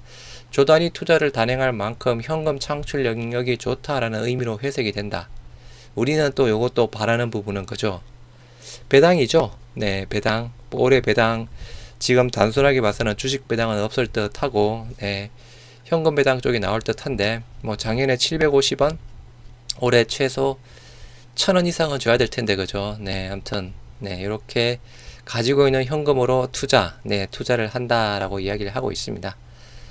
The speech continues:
창출된 현금의 삼분의 일은 제품 개발, 네, 삼분의 일은 주주환원, 나머지 삼분의 일은 캐시로 보유하거나 시설 투자에 쓸 것이다.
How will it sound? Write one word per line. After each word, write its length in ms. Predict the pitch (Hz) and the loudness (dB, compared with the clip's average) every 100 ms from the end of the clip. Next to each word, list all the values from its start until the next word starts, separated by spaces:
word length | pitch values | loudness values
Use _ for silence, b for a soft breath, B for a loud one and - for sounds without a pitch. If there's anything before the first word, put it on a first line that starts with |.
| B B B B B B B | B B B B B B B
창출된 680 | - 190 190 - 180 160 147 | -4 0 0 0 2 4 2
현금의 420 | 143 175 165 151 | 0 0 2 2
삼분의 480 | 135 165 160 165 147 | 0 -4 -4 4 6
일은 300 | 139 139 127 | 6 6 2
제품 340 | 131 131 143 | 2 2 2
개발, 320 | 123 123 113 90 | 2 2 2 -2
네, 200 | 110 101 | -4 -4
삼분의 440 | 101 143 143 143 131 | -2 -2 2 4 4
일은 220 | 123 113 | 4 0
주주환원, 540 | 123 131 127 143 104 - | -2 -2 0 -2 -2 -4
나머지 340 | - 110 123 131 | -2 0 2 -2
삼분의 400 | 127 127 131 113 | -2 -2 0 0
일은 200 | 117 117 | 0 -4
캐시로 420 | - 156 - 127 | -4 -4 0 0
보유하거나 500 | 113 110 110 117 117 | 0 0 0 -2 -2
시설 300 | - 151 151 | -2 0 -2
투자에 280 | - - 107 | -2 -2 -2
쓸 160 | - | -2
것이다. 560 | 110 117 - 101 92 87 | -4 -4 -2 -2 -2 -6